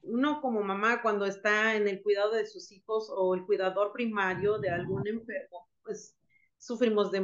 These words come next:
de mucho cansancio, estrés, depresión. Entonces, yo escuchaba que ella me hablaba, me hablaba y me decía todas las propiedades de la botella. Y entre ellas, eh, ella dijo que la alcalinizaba.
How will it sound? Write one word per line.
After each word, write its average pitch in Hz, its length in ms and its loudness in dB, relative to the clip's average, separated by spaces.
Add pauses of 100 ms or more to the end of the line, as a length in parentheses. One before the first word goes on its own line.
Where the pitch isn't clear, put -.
(160)
de 202 100 0
mucho 196 320 -2
cansancio, 190 1040 0
estrés, 196 880 2
depresión. 202 880 -2
Entonces, 208 440 -6
yo 262 200 4
escuchaba 254 600 0
que 220 120 0
ella 214 280 0
me 190 120 -2
hablaba, 190 580 2
me 185 120 -4
hablaba 202 420 -2
y 190 80 -2
me 185 120 -4
decía 196 420 -6
todas 190 180 -2
las 196 140 -6
propiedades 185 500 -8
de 220 100 -2
la 202 120 2
botella. 180 560 -4 (420)
Y 233 120 2
entre 226 240 2
ellas, 247 340 2
eh, 190 540 0
ella 202 600 -2 (160)
dijo 202 360 -8
que 208 100 0
la 185 140 2
alcalinizaba. 180 1120 -4